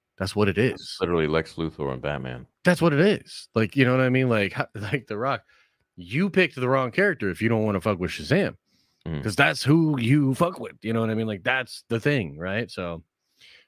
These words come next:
Speaker 1: we'll see what happens, man. I, I feel like Rock might be,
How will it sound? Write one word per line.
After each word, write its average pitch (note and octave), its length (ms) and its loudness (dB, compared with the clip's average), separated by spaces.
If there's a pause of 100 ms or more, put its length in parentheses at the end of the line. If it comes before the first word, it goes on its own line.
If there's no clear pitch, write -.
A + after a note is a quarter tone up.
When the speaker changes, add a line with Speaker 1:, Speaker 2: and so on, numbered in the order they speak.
Speaker 1:
we'll A#2+ 120 -6
see C3+ 120 -6
what G#2+ 120 -2
happens, E2 400 -8
man. D#2+ 180 -12
I, F#2+ 260 -6
I A#2 40 0
feel C3 160 -2
like A2 200 0
Rock G2 300 -2
might F#2 220 -6
be, E2+ 500 -8